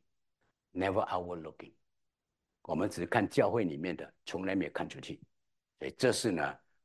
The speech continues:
我希望呢，这一堂能够教导我们，我们却是一个很重要的社会的建造的职责跟角色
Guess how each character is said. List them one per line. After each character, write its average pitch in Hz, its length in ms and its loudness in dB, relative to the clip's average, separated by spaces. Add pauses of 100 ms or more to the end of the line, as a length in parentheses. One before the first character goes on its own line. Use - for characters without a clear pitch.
我 71 120 -4
希 214 220 0
望 196 180 6
呢， - 240 2 (440)
这 113 100 6
一 104 60 8
堂 82 280 -2 (120)
能 76 180 -6
够 87 160 0
教 95 260 2
导 92 140 -2
我 71 100 -4
们， 62 240 -8 (360)
我 80 120 -4
们 92 200 2
却 113 240 2
是 98 180 -2
一 92 100 -2
个 101 160 0
很 64 360 -6
重 101 360 2
要 87 220 4
的 73 400 -2
社 - 460 4
会 101 420 0
的 - 260 -2 (540)
建 107 400 8
造 92 300 4
的 76 280 -2 (220)
职 143 160 6
责 80 260 4 (360)
跟 85 200 -4
角 76 200 0
色 85 200 -2